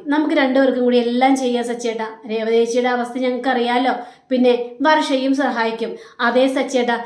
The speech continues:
ഞാൻ സഹായിക്കാന്ന് വർഷ പറയാണ്." "വർഷേ, നീ സഹായിക്കേണ്ട ആവശ്യമൊന്നുമില്ല വർഷേ, പക്ഷേ ഇങ്ങനെ പറയാനുള്ളൊരു മനസ്സ് നിനക്ക് ഉണ്ടായിരുന്നല്ലോ, അതന്നെ നല്ല കാര്യം.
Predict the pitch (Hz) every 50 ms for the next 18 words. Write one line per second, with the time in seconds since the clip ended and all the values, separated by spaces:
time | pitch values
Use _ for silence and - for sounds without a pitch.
0 | - - - 294 302 302 311 320 330 - 302 262 - 247 247 240 240 262 254 254
1 | 262 254 233 233 - 277 254 247 240 226 226 233 226 220 226 220 - - 226 214
2 | 220 214 214 - 247 226 202 - - - _ _ - - 233 233 240 240 277 262
3 | 262 - 262 262 254 262 277 277 294 277 262 254 247 247 285 277 269 269 262 262
4 | 262 247 - 269 240 226 - - - _ _ - - 254 254 - 277 269 247 -
5 | - - - _ - 359 359 392 427 403 - - 320 277 254 254 254 262 269 302
6 | 311 330 339 349 339 311 277 247 233 233 233 247 311 302 311 302 339 320 285 277
7 | 269 262 277 269 254 247 208 - - - - _ _ _ _ - 214 240 220 247
8 | 247 240 254 262 269 277 254 262 262 262 254 262 254 240 240 214 214 - - -